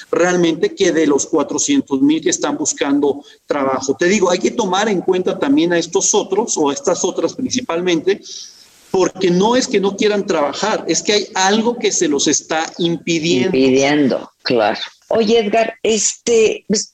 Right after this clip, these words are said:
Speaker 2: hemos hablado y lo hemos hecho en este espacio también mucho de las nenis, estas mujeres que se dedican a vender sus productos a través de el internet. Y yo creo que esto, pues, ha crecido mucho también, ¿no?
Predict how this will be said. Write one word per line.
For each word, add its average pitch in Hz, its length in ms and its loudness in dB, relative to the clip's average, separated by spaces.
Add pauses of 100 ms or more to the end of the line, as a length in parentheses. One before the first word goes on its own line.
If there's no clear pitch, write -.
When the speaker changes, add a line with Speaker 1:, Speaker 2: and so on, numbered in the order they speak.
(220)
Speaker 2:
hemos 311 320 0
hablado 220 460 2
y 196 80 2
lo 143 140 0
hemos 190 320 -2
hecho 180 260 -2
en 170 100 -2
este 180 240 -2
espacio 170 460 -2
también 165 500 0
mucho 165 600 2
de 160 180 0
las 151 320 0
nenis, 185 580 2
estas 190 320 0
mujeres 180 580 2
que 170 360 0 (400)
se 185 220 0
dedican 208 680 0
a 175 120 0
vender 170 720 0 (420)
sus 226 340 2
productos 190 1040 0
a 160 140 -6
través 160 540 0
de 151 400 2 (100)
el 139 340 2
internet. 120 760 -2 (220)
Y 170 120 0
yo 226 160 2
creo 294 160 0
que 240 100 2
esto, - 460 0 (420)
pues, 143 200 -2
ha 190 120 -2
crecido 220 500 2
mucho 175 440 -2
también, 120 560 -2
¿no? 320 240 -6